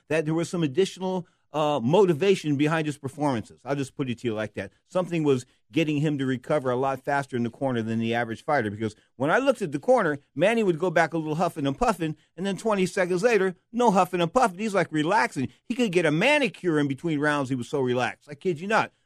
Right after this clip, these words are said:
The bottom line is fighters should be trying to regain their cardio in between rounds. Manny didn't have to regain his cardio. That's why I think he was on performance-enhancing drugs. But, of course,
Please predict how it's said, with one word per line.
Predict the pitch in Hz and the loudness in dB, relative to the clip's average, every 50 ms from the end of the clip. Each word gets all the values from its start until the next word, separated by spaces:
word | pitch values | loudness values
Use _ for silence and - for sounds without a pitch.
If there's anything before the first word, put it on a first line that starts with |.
| _ _ _ _ _ | _ _ _ _ _
The | - 92 | -10 -4
bottom | 101 143 151 165 160 156 | 0 2 2 2 2 0
line | 156 160 160 160 | 0 0 0 0
is | 151 151 - _ _ _ _ _ - | 0 -2 -4 _ _ _ _ _ 0
fighters | 151 151 151 151 143 | 2 2 2 0 -2
should | - - 131 123 | -4 -6 -4 -4
be | 123 117 | -4 -4
trying | 101 - - 139 139 120 | -4 -6 -6 -4 -4 -2
to | 107 | -2
regain | 113 117 110 98 127 139 147 143 127 | -2 -4 -4 -4 -4 -4 -2 -2 -2
their | 117 110 | -4 -6
cardio | - _ - 170 185 185 175 127 107 98 95 101 | -8 _ -2 0 0 2 0 0 -4 -4 -6 -8
in | 104 101 | -8 -8
between | 107 101 _ 120 110 101 | -10 -10 _ -8 -8 -8
rounds. | 98 110 107 104 98 - _ _ _ _ _ 98 | -8 -8 -10 -10 -12 -16 _ _ _ _ _ -4
Manny | 107 127 143 156 147 139 | -2 0 0 0 0 0
didn't | 131 131 123 120 131 | 0 -2 -2 -2 -2
have | 147 151 151 - | -2 -2 -4 -4
to | - | -6
regain | 113 107 104 113 113 113 | -6 -4 -4 -4 -6 -6
his | 104 - | -8 -8
cardio. | _ - 113 113 107 110 107 104 - _ _ - | _ -4 -2 -2 -2 -4 -6 -6 -8 _ _ -10
That's | 113 123 123 - | -8 -8 -6 -4
why | 120 110 113 | -2 -2 -2
I | 107 | -4
think | - 120 110 - | -6 -10 -8 -6
he | 117 110 | -6 -6
was | 104 95 | -6 -6
on | 104 101 104 101 - _ _ _ _ | -8 -10 -10 -12 -14 _ _ _ _
performance-enhancing | - 101 - 113 113 107 107 104 95 - 104 101 104 104 101 - 101 92 | -18 -16 -10 -8 -8 -6 -6 -8 -10 -12 -12 -12 -12 -12 -10 -10 -10 -10
drugs. | 87 101 98 90 - _ | -8 -8 -10 -10 -8 _
But, | - 120 | -4 -4
of | 127 | -2
course, | - 190 180 165 - | 2 2 2 2 2